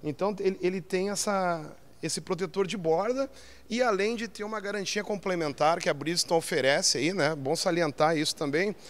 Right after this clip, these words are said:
de seis meses contra avarias acidentais, né? O cliente botou o pneu aqui comigo, né? Na Pneus Express,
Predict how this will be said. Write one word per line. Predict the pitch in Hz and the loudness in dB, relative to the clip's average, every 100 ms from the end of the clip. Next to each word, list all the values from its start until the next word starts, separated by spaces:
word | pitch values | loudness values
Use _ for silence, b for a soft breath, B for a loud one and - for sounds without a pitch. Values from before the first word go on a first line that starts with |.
| B B - | B B -4
de | 170 | 4
seis | - - 262 285 190 | 6 8 6 4 2
meses | 180 190 214 254 240 | 2 4 4 2 0
contra | - 220 269 254 233 | 2 4 4 4 4
avarias | 208 185 202 226 | 6 4 6 4
acidentais, | 214 240 220 226 202 143 117 - B B B B - 117 | 4 2 2 2 6 6 4 -2 B B B B -14 -2
né? | 147 214 | 2 2
O | 233 | 2
cliente | 220 240 233 | 4 4 6
botou | 240 254 269 | 4 6 4
o | |
pneu | 247 214 214 | 6 6 6
aqui | 208 196 | 4 0
comigo, | 170 165 233 233 165 | 2 8 8 8 6
né? | 175 | 4
Na | 180 | 4
Pneus | 180 165 180 | 2 2 2
Express, | 170 - - 156 214 247 - | 2 0 2 2 4 2 0